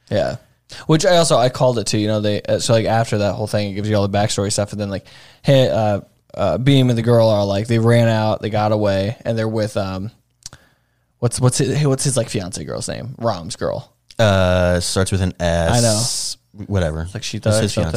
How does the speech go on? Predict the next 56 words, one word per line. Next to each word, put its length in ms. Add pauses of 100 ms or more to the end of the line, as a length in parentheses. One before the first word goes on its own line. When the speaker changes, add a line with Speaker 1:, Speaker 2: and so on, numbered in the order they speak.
Speaker 2:
fiance. 200
Speaker 1:
Yeah, 260
something. 280 (140)
Speaker 2:
Sheeta, 260
Speaker 1:
And, 120
Speaker 2:
I 40
Speaker 1:
uh, 60
Speaker 2:
think. 120 (220)
Speaker 1:
yeah, 420 (100)
Sheeta, 300
yeah. 220 (300)
And 300
they're, 200
like, 180
in 100
the 80
thing, 180
and 100
then 140
they 120
meet. 360
And 100
I 80
literally 220
called 220
too, 120
'cause, 120
like, 140
when 80
she 120
was, 80
like, 120
when 100
she 100
made 140
up 80
the 40
whole 80
smallpox 560
thing, 200
I 40
was 120
like, 340 (1300)
"This 220
girl." 280
I 140
was 120
like, 160
"I 100
bet." 260
I 80
was 80
like, 140
"Watch 240
it." 140
And 200